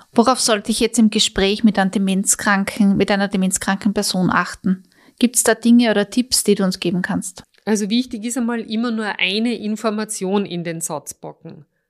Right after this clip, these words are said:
Speaker 2: Zum Beispiel, „Jetzt gehen wir einkaufen.“ Und nicht, „Jetzt gehen wir einkaufen, dann fahren wir, ähm, noch was abholen und dann kommt der Paul auf Besuch.“ Das ist einfach zu viel Information.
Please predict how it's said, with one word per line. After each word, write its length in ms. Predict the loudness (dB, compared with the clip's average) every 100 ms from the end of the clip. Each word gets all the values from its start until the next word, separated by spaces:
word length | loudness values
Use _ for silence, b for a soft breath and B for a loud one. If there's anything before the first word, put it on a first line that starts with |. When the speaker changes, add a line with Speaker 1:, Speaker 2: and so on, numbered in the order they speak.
| _
Speaker 2:
Zum 140 | -4
Beispiel, 480 | 0 0 -2 -8 -10
„Jetzt 760 | -4 0 0 0 -12 -14 _ _ -4
gehen 140 | 0
wir 80 | 2
einkaufen.“ 800 | 0 -2 -2 -4 -4 -12 -16 -20 _ _ _ b b b b b -4
Und 220 | -2 0
nicht, 220 | -2 -2
„Jetzt 200 | -4 -4
gehen 100 | -4
wir 80 | -2
einkaufen, 720 | -2 -4 -4 -4 -4 -8 -4
dann 260 | 0 0 -4
fahren 300 | -4 -4 -2
wir, 460 | -2 -2 -2 -6 -6
ähm, 560 | -6 -6 -6 -8 -6
noch 140 | -6 -6
was 140 | -4
abholen 580 | -4 -4 0 2 2 0
und 180 | -2 0
dann 180 | 0 -2
kommt 240 | -6 -6
der 60 | -4
Paul 260 | -2 0
auf 140 | -2 -8
Besuch.“ 460 | -16 -16 -20 -20 b b b b
Das 140 | -2 -2
ist 160 | -4
einfach 340 | -6 -6 -8 -12
zu 160 | -14
viel 320 | -8 -4 -4
Information. 920 | -4 -6 -4 -4 -4 -8 -12 -14 -18